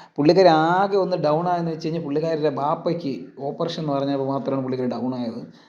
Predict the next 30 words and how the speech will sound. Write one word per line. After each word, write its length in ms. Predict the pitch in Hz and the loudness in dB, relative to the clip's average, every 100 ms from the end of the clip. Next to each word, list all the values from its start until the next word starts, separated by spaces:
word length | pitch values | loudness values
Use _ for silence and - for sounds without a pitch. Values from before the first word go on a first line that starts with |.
| _ - | _ -4
അല്ലാതെ 220 | 190 196 | 2 2
ബാക്കി 200 | 196 196 185 | 2 0 0
എല്ലാം 200 | 175 175 160 | 0 0 0
ആളിപ്പൊളിയായിരുന്നു. 680 | 170 165 156 160 143 139 143 143 147 | -2 -2 4 4 4 0 -8 -10 -8
ആകെ 440 | 147 175 180 202 226 - | -4 -2 0 -2 -2 -6
ബിഗ് 180 | 143 135 | -10 -6
ബോസ് 240 | 151 156 160 | -6 -6 -6
കളിക്കണം, 380 | 143 147 147 151 | -4 -4 -4 -6
ബിഗ് 160 | 143 131 | -6 -2
ബോസിലൂടെ 400 | 147 151 147 147 | -2 0 0 0
നല്ല 280 | 143 139 143 131 131 | 0 0 0 -2 -2
ഗെയിം 200 | 135 143 151 143 | -2 -2 -4 -2
പ്ലാൻ 200 | 143 143 143 | -2 -2 -4
ചെയ്ത് 240 | 143 135 147 | -4 -4 -4
നല്ല 200 | 143 139 139 | -4 -2 0
രീതിയിൽ 300 | 139 139 135 135 135 | 0 -2 -2 -4 -4
മുന്നേറണം, 500 | 135 143 139 143 143 | -2 0 0 0 -4
മുന്നേറണം, 600 | 147 139 139 139 135 147 170 - - _ - | -4 -4 -2 -2 -2 -6 -8 -16 -20 _ -2
വ്യക്തമായൊരു 880 | 135 147 - - 180 170 165 160 156 | 2 2 0 0 0 0 -2 -4 -4
പ്ലാൻ 240 | 147 147 160 156 - | -2 0 -2 -6 -4
കൊണ്ടുവന്നൊരു 500 | 139 135 139 135 131 | -2 0 0 0 -2
വ്യക്തി, 380 | 127 - - 147 - - - | -4 -6 -6 -6 -6 -14 -14
ആ, 100 | 135 131 131 127 123 | -6 -2 -2 -2 -2
ജാസ്മിൻ 440 | 127 135 - 139 123 | -2 -4 -6 -8 -6
തന്നെയാണ്, 300 | 120 120 120 | -6 -6 -6
വേറെ 240 | 120 120 117 | -6 -4 -4
ആരുമല്ല. 380 | 117 117 117 | -2 0 0
എൻ്റെ 240 | 123 131 127 | 0 -2 -2
അഭിപ്രായത്തിൽ 400 | 123 135 135 139 | 0 0 -2 -2
ജാസ്മിൻ 440 | 135 135 143 175 | -2 -4 -4 -6